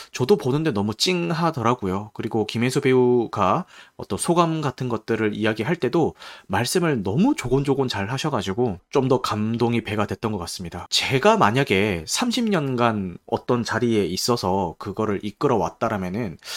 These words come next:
저는 어느 순간부터는 뭐 약간 그 자리를 당연시하게 생각 이 들 것 같거든요. 삼십 년 동안이나 내가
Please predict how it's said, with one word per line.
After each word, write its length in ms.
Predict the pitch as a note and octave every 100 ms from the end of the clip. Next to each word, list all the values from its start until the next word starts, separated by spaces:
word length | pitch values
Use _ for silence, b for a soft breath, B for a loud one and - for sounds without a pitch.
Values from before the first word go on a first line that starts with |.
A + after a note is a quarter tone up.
| B B B
저는 320 | - B2+ F3+
어느 240 | G2 A#2+ G3+
순간부터는 960 | A3 A3 G#3+ - F#3 E3+ E3 C3 G2+
뭐 320 | G2+ G2+ - - -
약간 460 | - E3 D3+ C3+ -
그 280 | - C#3
자리를 720 | C3+ C3 C#3 G#2 F#2+ A2+ D2+ B B B B -
당연시하게 840 | - A#2+ D#3 C4 - C4+ A3+ E3
생각 600 | - E3 D#3+ D#3 D#3 D3+ - _ -
이 240 | D3+ A2 G#2+
들 180 | C3 -
것 80 | C#3
같거든요. 520 | - G#2 E2+ G2 G3
삼십 380 | - B3+ B3 B3
년 140 | F#3+
동안이나 380 | D3 C3 A#2+ G2+
내가 360 | F2+ G2 F#2